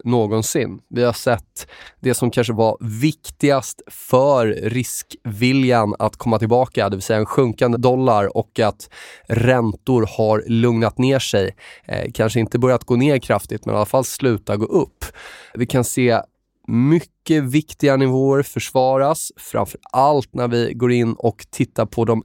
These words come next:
lite mindre delarna av marknaden. Det som fortfarande haft det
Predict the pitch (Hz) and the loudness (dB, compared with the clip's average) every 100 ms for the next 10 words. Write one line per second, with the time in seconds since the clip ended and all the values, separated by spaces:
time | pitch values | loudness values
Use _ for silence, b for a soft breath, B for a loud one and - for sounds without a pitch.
0 | - 117 - - - 117 127 151 147 131 | -2 -2 0 -4 0 2 4 4 2 2
1 | 123 104 139 113 110 113 110 110 113 104 | 0 2 2 2 2 0 0 2 2 0
2 | - 110 101 101 117 127 120 113 - 117 | -4 -6 -4 -2 -2 0 -4 -4 -2 -2
3 | 110 110 - 110 | -2 -4 0 0